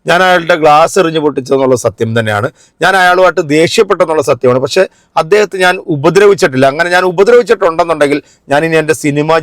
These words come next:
ജീവിതം അല്ലെങ്കിൽ സിനിമാ അഭിനയം ഞാൻ നിർത്താം" എന്ന് പറയുന്നുണ്ട്. സി സി ടി വി ക്യാമറ ദൃശ്യങ്ങളുണ്ട് എന്ന് പറയുന്നു.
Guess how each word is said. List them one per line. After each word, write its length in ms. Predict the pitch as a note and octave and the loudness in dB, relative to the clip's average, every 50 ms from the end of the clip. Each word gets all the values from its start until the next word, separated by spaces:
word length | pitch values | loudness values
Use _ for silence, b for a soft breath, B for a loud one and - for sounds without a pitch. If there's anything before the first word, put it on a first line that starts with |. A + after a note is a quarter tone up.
| C#3 C3+ | -2 -2
ജീവിതം 220 | C#3 C3+ C3 B2+ | 0 2 2 2
അല്ലെങ്കിൽ 200 | B2+ C3+ C3+ A#2+ - | 2 0 -2 -4 -4
സിനിമാ 260 | C3+ C3+ C#3 D3 D3+ D3 C3+ | -4 -2 0 0 0 0 0
അഭിനയം 420 | B2+ B2 D3 D3+ D#3 D#3+ D#3+ D#3 D3+ D3 | 0 -2 -4 -4 -2 0 -2 -2 -2 -2
ഞാൻ 100 | C#3+ C#3 C3+ B2+ | -2 -2 0 0
നിർത്താം" 360 | A#2+ A#2+ A#2+ - D3 D3+ D3+ C#3+ | -2 0 0 0 0 0 0 -4
എന്ന് 120 | B2+ B2 A#2 | -4 -2 0
പറയുന്നുണ്ട്. 280 | A2 A2 A2 A2 B2 C3+ b b b b b b - | 0 0 -2 -4 -6 -8 b b b b b b -4
സി 80 | - A3 F#3+ F3 | -4 -2 0 0
സി 80 | A#3 F#3 | 0 0
ടി 60 | G#3+ G#3+ | 0 2
വി 40 | F#3 G3 | 2 2
ക്യാമറ 260 | F3+ F3 F3 F#3+ F#3 E3 D#3 | 2 2 2 2 0 0 -2
ദൃശ്യങ്ങളുണ്ട് 580 | C#3 - - F3 E3+ E3+ D#3+ D3 D3+ D3+ F3 F#3 - D3+ | -6 -4 -4 -2 0 2 0 0 0 0 0 0 0 0
എന്ന് 120 | C#3+ C#3+ C3+ C3 | 0 0 2 2
പറയുന്നു. 280 | A#2+ A#2+ A#2+ C#3 D#3+ | 2 2 0 -2 -6